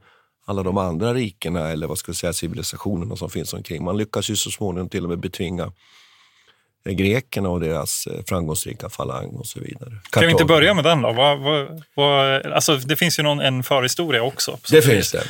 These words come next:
Speaker 2: det är ju någonting de vänder sig emot.
Speaker 1: Ja, det, men det man kan, nu, nu ska, nu ska vi väl inte fördjupa oss i det där då, men, men, eh, så mycket. Men det man kan säga i klassiska antika krigföringen så är det ju hoplithopen först.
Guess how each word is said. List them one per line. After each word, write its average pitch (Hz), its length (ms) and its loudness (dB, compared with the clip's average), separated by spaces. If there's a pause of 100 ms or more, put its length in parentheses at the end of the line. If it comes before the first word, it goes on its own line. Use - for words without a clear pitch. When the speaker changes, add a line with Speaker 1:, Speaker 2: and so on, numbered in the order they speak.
(120)
Speaker 2:
det 156 60 6
är - 40 8
ju - 40 6
någonting 160 280 4
de 123 120 4
vänder 147 320 4
sig 117 200 4
emot. 117 540 -2
Speaker 1:
Ja, 104 280 4
det, 127 240 6
men 120 100 4
det 135 80 6
man 139 120 6
kan, 135 220 6
nu, 139 160 6
nu 123 120 0
ska, - 200 -4
nu 135 100 4
ska 135 160 2
vi 123 120 4
väl 123 100 4
inte 113 220 2
fördjupa 127 500 2
oss - 140 -2
i 107 80 0
det 107 100 0
där 117 240 4
då, 87 100 -2
men, 107 320 0
men, 113 380 4
eh, 107 220 2
så 113 160 0
mycket. 117 340 0
Men 113 140 4
det 131 100 6
man 127 120 2
kan 127 140 0
säga 160 260 2
i 156 40 -2
klassiska 120 560 0
antika 104 420 0
krigföringen 101 800 0
så - 160 0
är 92 120 4
det 101 60 0
ju 98 100 0
hoplithopen 107 1000 -2 (560)
först. 117 280 0